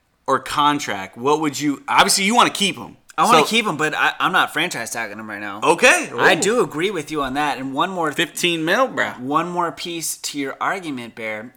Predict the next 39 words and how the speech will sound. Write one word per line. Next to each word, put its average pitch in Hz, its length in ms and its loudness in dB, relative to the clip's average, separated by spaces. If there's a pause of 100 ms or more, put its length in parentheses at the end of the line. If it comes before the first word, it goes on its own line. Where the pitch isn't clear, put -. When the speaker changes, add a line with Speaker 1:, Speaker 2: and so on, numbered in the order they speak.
Speaker 2:
is, 117 440 -8 (300)
you 123 140 -10
know, 120 140 -10
even 143 220 -6
though 147 140 -2
he 135 140 -6
did 131 180 -4
score - 240 -8
eight 123 140 -10
touchdowns, 143 420 -6
which 123 200 -12
I 117 40 -8
mentioned, 120 380 -10
I 113 60 -12
think, 147 260 -12
three 139 140 -10
hundred 120 460 -10
forty-two 123 460 -10
times 127 320 -10
already 127 280 -10
this, 131 280 -12
this 135 240 -14
podcast, 139 540 -6 (300)
he 160 360 -8
drew 147 440 -6
just 139 260 -6
sixty-seven 165 880 -4
targets, 123 640 -6 (340)
a 123 80 -12
mark 123 340 0
that, 113 400 -6 (1400)
a 143 60 -4
mark 147 340 2
that 131 120 -4
is 123 140 -8
topped - 480 2
by 120 140 -4
ninety 127 560 -8
other 117 560 -8